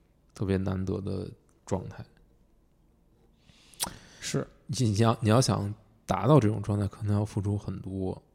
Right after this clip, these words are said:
Speaker 1: 呃，付出很多努力，而且要保持这种状态，同样也需要付出特别多的努力。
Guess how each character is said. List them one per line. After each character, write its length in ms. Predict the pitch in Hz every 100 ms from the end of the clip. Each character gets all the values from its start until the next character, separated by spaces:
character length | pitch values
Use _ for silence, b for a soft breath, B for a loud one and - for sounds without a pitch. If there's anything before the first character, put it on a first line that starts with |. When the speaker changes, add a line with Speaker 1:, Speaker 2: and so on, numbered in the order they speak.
| _ _ _ _ -
Speaker 1:
呃， 280 | 98 95 - - - - _
付 140 | -
出 120 | 107 95
很 100 | 95
多 120 | 92
努 100 | 92
力， 200 | 107 117 - _ -
而 120 | 113
且 80 | 113
要 80 |
保 200 | 107 -
持 120 | - 104
这 60 |
种 100 | 98
状 140 | 98 90
态， 160 | 101
同 240 | 95 - 98
样 220 | 98 98
也 80 | 98
需 180 | - 95
要 120 | 92
付 140 | -
出 120 | 92 90
特 120 | 92
别 100 | 92
多 180 | 92 90
的 80 |
努 80 | 90 -
力。 80 | 101